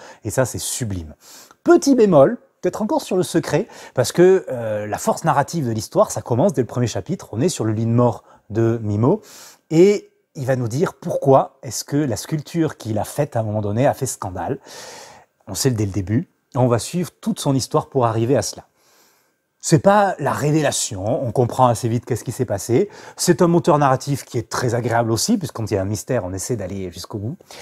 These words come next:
Et moi, ce qui m'a tout à fait plu également dans l'écriture de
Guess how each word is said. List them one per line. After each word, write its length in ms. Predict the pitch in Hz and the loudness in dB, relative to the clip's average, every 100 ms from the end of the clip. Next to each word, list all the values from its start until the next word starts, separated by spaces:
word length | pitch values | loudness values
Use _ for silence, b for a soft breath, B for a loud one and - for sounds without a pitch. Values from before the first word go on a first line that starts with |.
| B | B
Et 80 | 135 | 4
moi, 120 | 233 | 4
ce 60 | 254 | 4
qui 80 | - | 2
m'a 120 | 262 | 2
tout 180 | - 233 | 0 -2
à 80 | 220 | -2
fait 220 | - 220 | 0 -4
plu 460 | - - 247 226 - | -6 -4 -2 -2 -4
également 500 | 220 220 202 196 202 | -6 2 2 4 0
dans 300 | 180 147 151 151 | 0 2 2 2
l'écriture 680 | 151 190 196 - 202 160 | 0 0 -4 -2 0 0
de 360 | 120 127 123 127 | 0 0 2 0